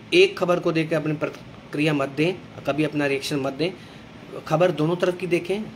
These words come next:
हमने दोनों तरफ, हम कोशिश करते हैं हम दोनों तर-, तरफ की खबरें चलाएं। और मेरा मन था कि आपसे बात करूं, अ, इसलिए, और एक जानकारी भी साझा करनी थी, इसलिए मैं आपके साथ live हुआ हूं। तो आप सभी से request, खबर को share करें। अ, किसी और खबर के साथ और किसी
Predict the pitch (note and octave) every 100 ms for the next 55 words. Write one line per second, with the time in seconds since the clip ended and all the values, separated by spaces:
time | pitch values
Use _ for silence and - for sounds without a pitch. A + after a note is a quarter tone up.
0 | - C3+ C#3+ D3 D#3+ E3+ D#3+ D#3 D3+ -
1 | D3 D3 F3+ F3+ D#3+ F3 F3 D3+ D#3+ D#3+
2 | D#3 - D3+ D3 D3+ D3+ D3 D3 C#3+ C3+
3 | E3 - - - - - - C3 C3+ C3+
4 | C3 - - - - - C#3+ E3 F3 F#3
5 | F#3+ G3+ G#3+ G3 F#3 G3 E3+ F3+ - F3+
6 | G3 F3+ - - - - - C#3 C3+ D3
7 | F3 F3 E3 D#3 - D3+ D3+ D3 C#3+ D3
8 | E3 F3 F3 F3+ E3+ F3 E3+ F3 F3 D#3
9 | D#3+ D#3 C#3+ D#3+ C#3 B2 D3+ D#3 F3+ E3+
10 | E3 F#3+ G#3+ G#3 G#3 G#3 G3 F#3+ F#3+ F#3+
11 | G3 G3 G3 G3 A3 - - - - D3+
12 | D3+ D3 - - F3+ F#3 F#3 F3+ F3 -
13 | E3+ E3 F3+ - - - - D#3 - -
14 | D#3+ D3+